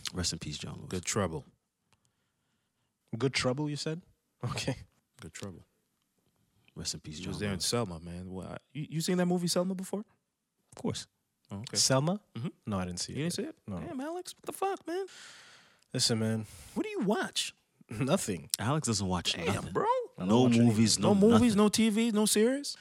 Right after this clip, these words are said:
Speaker 3: Nah, man. Uh, honestly, uh, now, especially now, I'm focused on different things.
Speaker 2: Okay. School and all that?
Speaker 3: Studying and
Speaker 2: Yeah. I can understand that.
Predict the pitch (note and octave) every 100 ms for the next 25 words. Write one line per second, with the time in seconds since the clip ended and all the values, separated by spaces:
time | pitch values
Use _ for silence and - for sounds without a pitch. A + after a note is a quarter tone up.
0 | - - B2+ F3 C#3 D#3 D3+ G2 G2 G#2+
1 | A#2 - A#2+ A#2 A2 G2+ F#2+ G2 A#2 G#2+
2 | G2+ B2+ A#2+ A#2 G#2+ A#2 G2+ - G2+ G#2
3 | - F#2 F2 F2 - F2 - A#2 - -
4 | _ - D#3+ - D3 _ _ _ - B2
5 | C3+ C3+ C3 C3 A2 E2+ E2+ F2 - A2+
6 | A2+ _ _ _ _ _ _ _ - _
7 | - - _ - - G#2+ E2+ - D2+ D2